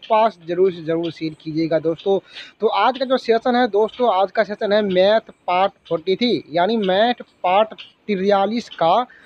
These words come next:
टॉप फोर क्वेश्चन मैं बताऊंगा। जैसे कि आप सभी को पता होगा कि पीके मौज मस्ती चैनल पर एक रोज़ मैथ और एक रोज़ रीजनिंग, जिसमें रीजनिंग का टॉप फाइव क्वेश्चन मैं आप लोगों को provide करवाता हूं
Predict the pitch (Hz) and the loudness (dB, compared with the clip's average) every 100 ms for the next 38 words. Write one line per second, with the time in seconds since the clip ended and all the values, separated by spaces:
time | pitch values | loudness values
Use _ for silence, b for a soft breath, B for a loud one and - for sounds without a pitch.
0 | B B - 226 262 269 - 180 208 - | B B 2 2 2 -6 -4 0 0 0
1 | 185 202 180 190 175 165 180 190 196 175 | -2 0 0 0 0 0 0 0 -2 -2
2 | - 202 170 180 - 190 202 190 - 147 | -8 -6 -2 -2 -4 -8 -8 -10 -10 -4
3 | 202 175 151 170 - - 196 190 226 175 | -2 0 -2 -4 -6 -14 -12 -4 -2 0
4 | 185 175 170 151 175 165 170 196 170 156 | -2 -2 -8 -10 -8 -4 -4 -2 -4 -4
5 | 175 - 175 170 147 151 185 208 180 151 | -8 -8 -8 -6 -6 -4 -4 -2 -4 -2
6 | 165 214 190 180 156 160 226 233 277 294 | 0 0 0 -2 -2 0 2 4 4 0
7 | B B B 147 202 233 247 240 196 165 | B B B -8 -4 0 2 2 0 2
8 | 254 294 277 240 - 202 202 - 180 208 | 2 2 2 -2 2 2 0 -2 -2 -2
9 | 202 196 220 208 185 180 175 175 196 202 | -2 -2 -2 -2 0 -2 -2 0 2 0
10 | 208 156 151 160 170 170 170 190 185 | -2 -2 -2 0 0 2 2 2 0